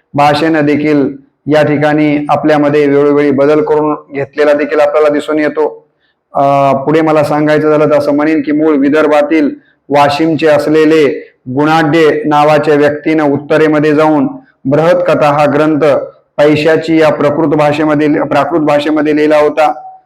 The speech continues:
जो की हा ग्रंथ दोन हजार वर्षापूर्वी लिहिलेला आहे असं सांगितलं जातं. या ग्रंथात अनेक प्रकरणं ही मराठी भाषेतील आहेत, म्हणून मराठी भाषा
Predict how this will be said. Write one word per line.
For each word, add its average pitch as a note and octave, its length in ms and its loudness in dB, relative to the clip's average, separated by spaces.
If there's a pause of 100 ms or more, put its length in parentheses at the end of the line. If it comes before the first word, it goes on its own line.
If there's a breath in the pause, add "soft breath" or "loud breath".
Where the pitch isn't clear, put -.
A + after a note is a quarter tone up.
(360)
जो D#3 140 2
की D3+ 520 -2
हा C#3+ 220 0
ग्रंथ D3 260 0
दोन D3 300 0
हजार C#3+ 400 0
वर्षापूर्वी D#3 680 0 (420 soft breath)
लिहिलेला D3+ 420 2
आहे D3+ 100 2
असं D3 140 -2
सांगितलं D3+ 440 -2
जातं. D3+ 420 0 (300 loud breath)
या D#3 280 2
ग्रंथात D3+ 360 0 (160)
अनेक F#3+ 600 0
प्रकरणं D#3 500 0
ही C#3+ 160 0
मराठी C3+ 520 0
भाषेतील C3+ 840 -2
आहेत, C#3 360 0 (540)
म्हणून F3 300 -2 (100)
मराठी D3+ 340 0
भाषा C3+ 540 0